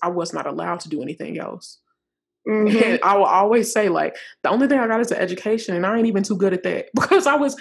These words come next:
Speaker 1: you know, you got to Macaulay,
Speaker 2: Right.
Speaker 1: and, like, no offense, I got out of, uh, my grammar school, which it was in a predominantly Black neighborhood,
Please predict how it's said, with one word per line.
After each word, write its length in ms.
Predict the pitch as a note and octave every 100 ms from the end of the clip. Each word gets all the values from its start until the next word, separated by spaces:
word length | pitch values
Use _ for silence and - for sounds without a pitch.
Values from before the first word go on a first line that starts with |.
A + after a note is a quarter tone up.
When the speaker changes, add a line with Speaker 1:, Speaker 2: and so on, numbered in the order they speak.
| - - -
Speaker 1:
you 120 | G#3+
know, 100 | B3
you 120 | A3+
got 200 | A3+ B3+
to 80 | B3+
Macaulay, 440 | G#3 F3+ A#3 D4+ D#4
Speaker 2:
Right. 260 | A#2+ - F#3+
Speaker 1:
and, 200 | F#3 E3+
like, 180 | D#3+
no 140 | F3+ G#3+
offense, 300 | G#3 A#3+ G#3+
I 100 | E3+
got 200 | F3+ F#3
out 160 | F#3+ F3
of, 260 | D#3 D#3 E3 _ _ _ _ _ _ _ - - _ _ F#3
uh, 160 | F3+
my 180 | F3+ F3
grammar 340 | F3 G3 C4+
school, 320 | B3+ - G3+ E3+
which 140 | E3+
it 40 | E3
was 140 | D#3+
in 120 | E3+
a 60 | D#3+
predominantly 400 | F3 G3 F#3+ E3+
Black 260 | F3+ G3
neighborhood, 640 | G3 F#3 F3 F3+ F3 F3